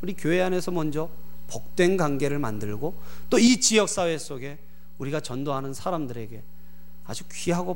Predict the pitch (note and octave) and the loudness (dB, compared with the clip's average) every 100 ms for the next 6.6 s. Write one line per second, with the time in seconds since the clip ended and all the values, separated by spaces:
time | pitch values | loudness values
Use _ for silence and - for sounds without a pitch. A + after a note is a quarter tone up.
0 | - C3 - - G3 G3+ G#3 - B2 F3+ | -4 -4 -4 -2 0 0 -2 -2 0 2
1 | G#3 G3+ D3 D3 C#3+ D3 D#3 E3+ - A3 | 4 4 4 0 -2 -4 -6 -4 -2 0
2 | A#3+ B3 A#3 F3 B2 A#2+ A#2 G#2+ - E3 | 0 -2 -2 -2 -2 -4 -6 -6 -4 -4
3 | F#3+ - - - - C3 D#3 D#3 - C3 | -6 -6 -6 -4 4 8 8 8 6 6
4 | C3 C3 C3+ G#3 - - - - - - | 8 8 6 6 2 -6 -8 -8 -6 -6
5 | - - - C#3+ C#3 A#2+ A2+ A2+ - A#2+ | -6 -6 -4 -2 -2 0 0 -2 -4 -4
6 | G#2 G#2+ G2+ G#2 G#2 | -4 -4 -4 -4 -6